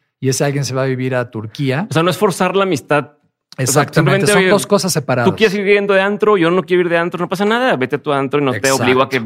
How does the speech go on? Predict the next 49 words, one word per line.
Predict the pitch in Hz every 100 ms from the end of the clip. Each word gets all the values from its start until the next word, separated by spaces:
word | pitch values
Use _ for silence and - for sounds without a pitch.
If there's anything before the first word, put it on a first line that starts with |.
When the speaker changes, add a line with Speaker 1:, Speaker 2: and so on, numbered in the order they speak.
| -
Speaker 2:
vengas | - 131 139 135
conmigo | 139 143 151 151 151
y | 127 117
al | 123
revés. | 131 160 -
Speaker 1:
Entonces, | 180 -
no, | 175 185 196
Speaker 2:
Y | 175
Speaker 1:
no | 175
puedes | 190 190 185 - -
esperar | 131 - 135 139 139
que | 120
cuando | 113 104
tengas | 131 135
cuarenta | - 110 104 107
y | 113
ocho | 120 -
años | 120 110 117
sigas | - 135 135 123
viviendo | 117 120 123
como | 113 104
cuando | 101 90
tenías | 110 117
dieciocho, | 117 113 135 120 - 107
que | 104
era, | 107 110
Speaker 2:
Ujú. | 107
Speaker 1:
"Ay, | 117 123
sí, | 117
todo | 120 143
el | 131
día | 131
en |
la | 120
música, | 127 127 120
y |
vamos | 139 135
a | 139
una | 131
tocada", | - 113 120 113
y |
va. | 120 - _
No, | 180 175 - _ _ _
ya | 139 143
somos | 180 175
personas | 139 147 156 147
diferentes, | 127 131 147 147 113
y, |
pero, | 117 113 127